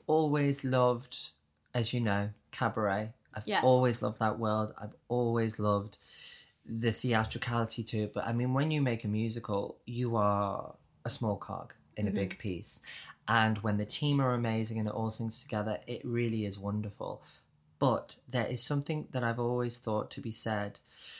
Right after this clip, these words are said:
Speaker 1: When you go see an artist on the stage, on their own, with their own creative ideas, I think the bravery of it is
Speaker 2: Yeah.
Speaker 1: huge.
Speaker 2: Yeah.
Speaker 1: I think the payoffs are bigger, what you get back.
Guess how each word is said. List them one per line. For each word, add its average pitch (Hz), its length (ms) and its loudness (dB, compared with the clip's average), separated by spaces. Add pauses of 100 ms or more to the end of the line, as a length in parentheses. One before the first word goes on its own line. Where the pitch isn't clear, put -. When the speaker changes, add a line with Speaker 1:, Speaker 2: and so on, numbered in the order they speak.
(720)
Speaker 1:
When 135 140 6
you 147 100 6
go 156 160 8
see - 180 0
an 151 100 2
artist 104 640 0 (340)
on 135 180 6
the 139 80 4
stage, 98 420 -4 (100)
on 120 160 0
their 107 220 0
own, 92 340 -6 (100)
with 107 140 -4
their 107 220 2
own 123 120 0
creative 110 520 -6
ideas, 98 800 -6 (100)
I - 100 -10
think - 380 -8
the 214 80 -8
bravery 123 840 0
of 107 200 -8
it - 340 -12 (140)
is - 280 -8
Speaker 2:
Yeah. 196 260 -2
Speaker 1:
huge. - 240 -8 (340)
Speaker 2:
Yeah. 190 100 -2
Speaker 1:
I 165 60 2
think 113 240 -4
the 101 200 -8
payoffs 120 880 -2 (480)
are 98 60 -4
bigger, 104 460 -2 (960)
what 104 180 2
you 98 120 -2
get 98 260 -2
back. 101 360 -2